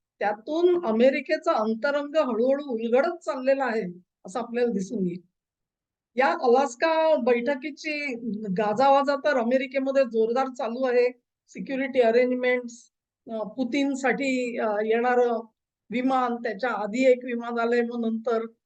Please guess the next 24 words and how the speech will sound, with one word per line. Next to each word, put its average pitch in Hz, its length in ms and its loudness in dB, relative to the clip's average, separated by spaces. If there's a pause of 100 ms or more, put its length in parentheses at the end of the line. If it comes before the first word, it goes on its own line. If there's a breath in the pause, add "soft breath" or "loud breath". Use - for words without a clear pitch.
(200)
त्याच्यासाठी 240 640 -2
होणारी 226 340 0
तारांबळ 233 580 2
सगळी. 214 460 -2 (460)
अ, 233 60 -8 (260)
ह्या 240 400 0
ग-, 269 300 -6
बातम्या 247 400 -2
आपल्यापर्यंत 285 540 0
येतायत. 269 380 4
मला 247 160 -2
वाटतं 262 200 -2
आणखी 226 320 -4
काही 262 220 2
तासातच, 277 840 -4
अ, 226 220 6
बैठकीला 247 560 -2
सुरुवात 247 460 -2 (100)
तर 254 80 0
होईलच. 220 520 -4 (760)
पण, 285 280 2 (160)
अ, 254 80 -4 (840)
त्या 247 140 2
अगोदर 285 680 0